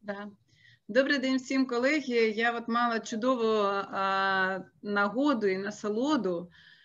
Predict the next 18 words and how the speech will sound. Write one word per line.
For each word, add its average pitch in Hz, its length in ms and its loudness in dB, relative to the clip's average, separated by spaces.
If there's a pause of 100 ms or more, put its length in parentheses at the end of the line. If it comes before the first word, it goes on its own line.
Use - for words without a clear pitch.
(280)
дійсно 220 1080 2
от, 214 380 -2
е, 208 320 4
подивитися 214 1040 2
на 202 180 0
такий 220 440 0
ретельний 220 680 0
аналіз, 202 920 0
е, 190 180 -2
по 196 160 -8
рекламі, 226 640 2
який 226 1000 -2
от 190 180 -4
зараз 208 320 0
був 196 140 -6
презентований. 180 720 -8 (460)
Плюс 226 140 0
дійсно 240 480 0